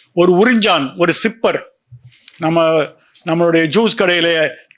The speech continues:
இலவசமாக கூடிய அந்த ஜி-, சிப்பரை கூட அந்த பம்பாய் சிறைச்சாலையிலே அவருக்கு அளிக்கவில்லை. அவர் எந்த விதமான மருத்துவ வசதி இல்லாமல் இறந்து விட்டார்கள். இப்போது பதினைந்து பேர் இருக்கிறார்கள்.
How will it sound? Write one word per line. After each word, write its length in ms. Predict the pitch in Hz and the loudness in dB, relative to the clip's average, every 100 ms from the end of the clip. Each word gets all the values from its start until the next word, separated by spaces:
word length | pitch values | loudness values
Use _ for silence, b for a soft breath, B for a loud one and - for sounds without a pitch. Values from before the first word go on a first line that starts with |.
| _ - | _ -8
இலவசமாக 680 | 160 202 226 214 202 208 208 | -2 2 2 2 2 2 2
கூடிய 220 | 202 196 175 | 0 2 2
அந்த 140 | 175 | 0
ஜி-, 200 | 165 160 | -2 -2
சிப்பரை 400 | - 208 226 208 190 | -2 -2 -2 -2 0
கூட 180 | 196 196 - - B B B 170 | -2 0 -2 -6 B B B -2
அந்த 140 | 170 165 | 0 0
பம்பாய் 420 | 175 185 196 185 | 0 0 0 2
சிறைச்சாலையிலே 540 | 185 180 175 165 160 170 | 0 0 0 0 2 2
அவருக்கு 280 | 160 147 151 | 2 2 0
அளிக்கவில்லை. 520 | 160 180 165 156 147 135 B B B B B | 0 0 0 0 -2 -6 B B B B B
அவர் 200 | 165 170 165 - _ _ _ _ _ 127 - - _ | 0 0 -2 -8 _ _ _ _ _ -12 -12 -18 _
எந்த 220 | 165 190 196 | 0 2 2
விதமான 420 | 190 180 175 165 156 143 - 160 | 2 2 0 0 0 -2 -4 -2
மருத்துவ 320 | 180 185 202 | 0 0 2
வசதி 300 | 185 180 180 170 | 2 0 0 2
இல்லாமல் 360 | 160 151 170 | 0 0 0
இறந்து 260 | 156 180 170 | 0 0 0
விட்டார்கள். 420 | 147 156 170 214 185 | 0 -2 0 -2 -2
இப்போது 240 | 165 175 | -2 -2
பதினைந்து 420 | 147 165 175 170 160 | 0 -2 0 -2 -2
பேர் 180 | 190 170 | -2 -2
இருக்கிறார்கள். 520 | 143 156 147 156 | -2 -4 -2 -2